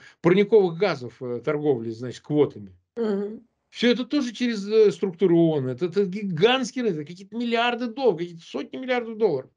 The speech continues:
Speaker 2: Нет, ну, понятно, что, э, вообще, как бы, миф о том, что, э, Запад не подкупен, это м-, это миф.
Speaker 1: Ну, во всяком случае, мы
Speaker 2: Все-таки
Speaker 1: щас об оон говорим, оон, через
Speaker 2: Да.
Speaker 1: который идут деньги на помощь палестинской автономии и всему остальному.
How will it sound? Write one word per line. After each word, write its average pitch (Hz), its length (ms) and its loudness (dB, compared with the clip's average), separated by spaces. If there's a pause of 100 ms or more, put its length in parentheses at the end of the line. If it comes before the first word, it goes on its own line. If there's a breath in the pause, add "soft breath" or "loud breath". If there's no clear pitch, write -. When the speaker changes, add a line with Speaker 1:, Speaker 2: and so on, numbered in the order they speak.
(140 loud breath)
Speaker 2:
Нет, 262 200 2
ну, 269 280 2
понятно, 311 580 0
что, 220 300 4
э, 214 240 0
вообще, 226 340 -2
как 214 220 -2
бы, 190 280 6
миф 233 220 0
о 220 40 2
том, 226 140 0
что, 214 380 2
э, 190 80 4
Запад 214 320 0
не 185 100 -2
подкупен, 180 760 -4
это 170 200 -4
м-, 175 200 -4
это 180 340 2
миф. - 420 -20
Speaker 1:
Ну, 196 120 6
во 185 100 6
всяком 165 220 0
случае, 175 200 0
мы 180 120 4
Speaker 2:
Все-таки - 180 4
Speaker 1:
щас 196 40 4
об 180 180 4
оон 170 320 6
говорим, 143 440 -2
оон, 160 400 4
через 131 200 -2
Speaker 2:
Да. 180 100 4
Speaker 1:
который 147 320 2
идут 139 220 0
деньги 139 260 0
на 131 140 -4
помощь 139 340 -4
палестинской 127 480 -2
автономии 143 440 2
и - 20 -2
всему 139 260 0
остальному. 143 540 2